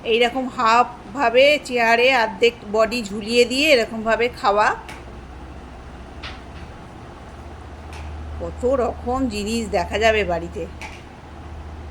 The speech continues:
কত রকম জিনিস, কত কাণ্ড কারখানা করিস, তাই না রে?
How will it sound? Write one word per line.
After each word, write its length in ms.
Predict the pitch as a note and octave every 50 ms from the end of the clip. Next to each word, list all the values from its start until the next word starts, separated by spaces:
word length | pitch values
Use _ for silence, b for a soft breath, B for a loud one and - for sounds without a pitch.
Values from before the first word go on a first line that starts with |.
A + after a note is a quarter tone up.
| - - - -
কত 180 | A3 A3 - C#4
রকম 480 | C#4+ D4+ D4+ D4+ E4+ F4 F4+ F4+ F4
জিনিস, 440 | C4+ C#4 A#3+ A3+ B3+ B3+ A#3 G3+ E3+ - - - - - - - - - - - - - - - - - - -
কত 160 | G#3+ G#3 C4+
কাণ্ড 380 | C4+ C4+ C#4 C#4 C4+ C4 C#4+ C#4+
কারখানা 400 | D4 D4 D4 C#4+ D#4 D4 D4 C#4
করিস, 480 | - B3+ B3 A#3 A#3+ A#3 G3+ F#3 - -
তাই 160 | - G#3+ A3+
না 120 | A#3 B3 B3
রে? 140 | C#4 D#4+